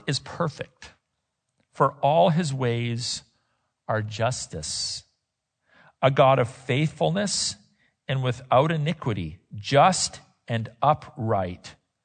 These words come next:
is he. You know what that tells us? The character of God is the source of justice. And in fact, what's interesting is even when God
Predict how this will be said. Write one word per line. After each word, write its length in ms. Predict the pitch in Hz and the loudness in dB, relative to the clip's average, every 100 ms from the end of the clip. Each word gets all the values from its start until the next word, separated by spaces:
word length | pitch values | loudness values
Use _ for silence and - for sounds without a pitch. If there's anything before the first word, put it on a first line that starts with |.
| _ _ _ _ | _ _ _ _
is 220 | 107 98 | -10 -8
he. 300 | - 73 65 _ _ _ _ _ _ _ _ _ _ _ _ _ _ _ _ _ _ _ - | -8 -12 -12 _ _ _ _ _ _ _ _ _ _ _ _ _ _ _ _ _ _ _ -8
You 60 | |
know 60 | 143 | -4
what 120 | 175 | -2
that 140 | 185 - | -2 -2
tells 300 | 160 175 175 | 0 0 -2
us? 320 | 190 - - _ _ _ _ _ _ _ _ _ _ _ | -8 -12 -14 _ _ _ _ _ _ _ _ _ _ _
The 80 | - | -10
character 520 | - - 202 175 139 | -8 -2 -2 -2 -2
of 160 | 107 107 | -4 -2
God 480 | 107 110 104 90 - _ _ _ _ _ | -2 -2 -2 -6 -12 _ _ _ _ _
is 140 | 117 107 | -10 -8
the 80 | |
source 680 | 95 - 98 85 - - - _ _ _ _ _ _ _ _ _ _ _ _ | -8 -6 -6 -6 -8 -10 -10 _ _ _ _ _ _ _ _ _ _ _ _
of 140 | - 95 | -16 -14
justice. 760 | - 80 - - - - - _ _ _ _ _ _ _ _ _ _ _ _ _ _ _ _ - | -10 -8 -10 -14 -14 -14 -14 _ _ _ _ _ _ _ _ _ _ _ _ _ _ _ _ -4
And 80 | |
in 60 | 170 | 0
fact, 220 | 220 220 | 2 2
what's 160 | - - | -4 -6
interesting 640 | 196 208 - 110 - 120 | -6 -2 2 2 2 -4
is 160 | 127 135 | -4 -2
even 200 | 196 190 | -2 -4
when 180 | 151 131 | -4 -2
God 500 | 123 127 131 131 | 2 4 4 0